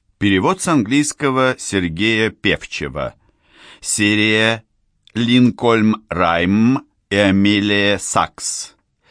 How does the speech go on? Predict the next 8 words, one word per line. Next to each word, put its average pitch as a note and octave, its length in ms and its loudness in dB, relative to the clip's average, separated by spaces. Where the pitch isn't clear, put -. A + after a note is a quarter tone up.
Санкт-Петербург. C3 1300 -2
Азбука G2 600 -2
Аттикус. - 920 -6
Две A#2+ 240 2
тысячи A2+ 540 -4
двадцать D#2+ 520 -4
первый C#2+ 380 -6
год. D2+ 360 -6